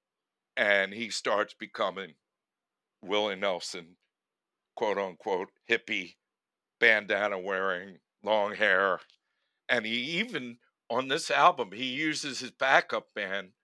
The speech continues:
but he also, uh, creates the, uh, Armadillo, uh, you know, he, he starts frequenting the Armadillo World Headquarters, and he started using some great musicians from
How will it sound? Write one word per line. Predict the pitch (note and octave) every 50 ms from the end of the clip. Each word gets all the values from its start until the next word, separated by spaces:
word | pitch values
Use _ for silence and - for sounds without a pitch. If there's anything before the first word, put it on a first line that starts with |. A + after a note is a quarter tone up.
| _ _ _ _ _ _ _ _ _ _ _ -
but | B2 A#2+ A2
he | A#2 A#2+ A#2
also, | A#2 B2+ C#3 D#3+ D#3 - - C3+ A#2+ G#2+ G#2+ A2+ G#2+ G2 G#2 A#2+ _ _ _ _ _ _ _ _ _ _ _ _ _ -
uh, | G#2+ G2+ G2+ G2 F#2 F2+ G2 F#2+ F2 F2 G#2+ _ _ _ _ _ _ _ _ _ _ _ _ _ _ _ _ _ _ _ _ _ _ -
creates | - - B2+ B2 A2+ A#2 B2 A#2+ A2+ - - - -
the, | - A#2 A2 A2 A2 G2+
uh, | G2 G2+ G2+ F#2 F2+ G#2+ - - _ -
Armadillo, | A2 A2+ B2 A#2+ A2+ G#2+ G2+ A#2+ A2 A2 A#2 A2+ G#2 G#2 A2 A2 G2 F#2 - _ _ _ _ _ _ _ _ _ _ _ _ _ _ _ _ _ _ -
uh, | - G#2 G2 G2 F#2+ F#2 G2 - -
you | C3 A#2
know, | A#2+ G#2+ G2
he, | G2+ A2 A#2
he | G#2+ G#2+ A#2
starts | A2+ - - C#3+ B2+ A#2 A2 - - - _ _
frequenting | - - D3 C3 A#2+ - C3 A#2+ A2+ A2+ G#2 G#2
the | A2 G#2 -
Armadillo | A2+ A2 B2 B2+ B2 A#2 A#2 G#2+ A2 A2 A#2 A#2 A2+ G#2 G#2+ G#2+ F#2+
World | F#2+ G#2+ A#2 A#2 A2 A2 A2 G2+
Headquarters, | G#2+ B2 B2+ B2+ - - - F#2 F2 D#2+ D2+ D2+ E2 F#2 A2 - - - - _ _ _ _ _ _ _ _ _ _ _ _ _ _ _ _ _ _ _ _ _ _ _ _ _ _ _ _ -
and | A2+ G#2+ G#2 G#2 G#2 G#2
he | G#2+ A2 A#2
started | - - - B2+ A2+ A2 A2 F#2+ F#2
using | G2 A2+ A2+ G#2+ A2 G2 - A#2 A2 G#2 G2
some | - - - A#2 G2+ F#2 G#2 G2+ F2+ -
great | - A2+ A2 A2 A#2+ A#2+ -
musicians | G#2+ G2+ G#2 F#2+ - G#2+ B2 A#2+ - - A2 F#2 E2+ E2
from | - - A2+ G2 E2